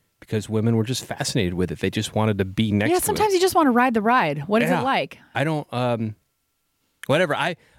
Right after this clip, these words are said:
Speaker 1: I've never considered myself small, but I'm not one of those guys that's like, "Hey, check me out."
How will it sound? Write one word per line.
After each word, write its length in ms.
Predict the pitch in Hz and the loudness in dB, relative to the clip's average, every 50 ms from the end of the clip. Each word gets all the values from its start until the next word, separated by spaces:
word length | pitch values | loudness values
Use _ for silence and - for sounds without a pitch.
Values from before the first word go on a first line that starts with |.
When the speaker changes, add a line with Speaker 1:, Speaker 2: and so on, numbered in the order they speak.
| _ - - | _ -14 -8
Speaker 1:
I've 160 | - 175 185 190 | -6 -6 -4 -4
never 180 | 196 185 170 | -4 -4 -4
considered 440 | - - 170 143 - 170 165 170 143 | -4 -4 -4 -2 0 0 0 2 2
myself 360 | 139 131 120 - - 135 104 - | 2 0 0 0 -2 -2 -2 -2
small, 440 | - - 127 127 143 147 127 107 | -2 -2 0 2 2 2 2 0
but 140 | 101 120 113 | 0 0 0
I'm 200 | 113 117 123 123 | 2 2 2 2
not 280 | 127 131 131 131 123 120 | 2 2 2 0 -2 -2
one 100 | 120 120 | -4 -2
of 60 | 117 | -2
those 180 | 110 110 104 101 | -2 -2 -2 -2
guys 300 | 101 110 101 101 98 92 | -2 -2 0 -2 -2 -6
that's 160 | - 98 - | -8 -10 -10
like, 100 | 117 107 - | -10 -10 -6
"Hey, 440 | - 156 196 226 233 226 208 180 147 | -4 -4 -2 -2 -2 -2 -2 -4 -4
check 340 | 135 - - 190 190 - - | -6 -6 -6 -6 -6 -6 -8
me 240 | 185 214 233 240 208 | -8 -6 -4 -2 -2
out." 360 | 160 135 113 101 92 - - | -2 -2 -4 -6 -10 -14 -20